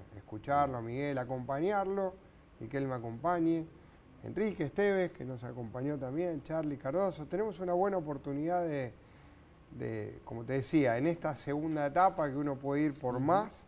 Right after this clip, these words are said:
Speaker 1: eh, tener un equipo más integrado. Así lo vamos a hacer. Vamos a esperar, Sergio, también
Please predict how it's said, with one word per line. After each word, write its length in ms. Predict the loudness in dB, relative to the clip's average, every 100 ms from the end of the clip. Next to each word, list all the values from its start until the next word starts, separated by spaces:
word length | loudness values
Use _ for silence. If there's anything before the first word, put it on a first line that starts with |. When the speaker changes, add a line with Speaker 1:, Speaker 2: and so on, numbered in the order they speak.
| -20 -20 -20 -20 -20 -14
Speaker 1:
eh, 480 | -6 -4 -4 -8 -10 -14 -12
tener 340 | -8 -6 -4
un 100 | -4
equipo 380 | -4 -4 -2 -2
más 260 | -4 -6 -8
integrado. 580 | -6 -2 2 4 4 4
Así 200 | 2 2
lo 80 |
vamos 140 | 4 4
a 20 |
hacer. 320 | 4 4 2 -6 0
Vamos 280 | 2 2
a 40 | -2
esperar, 300 | 0 2 2
Sergio, 320 | 0 -4 -4
también 460 | -4 -2 0 0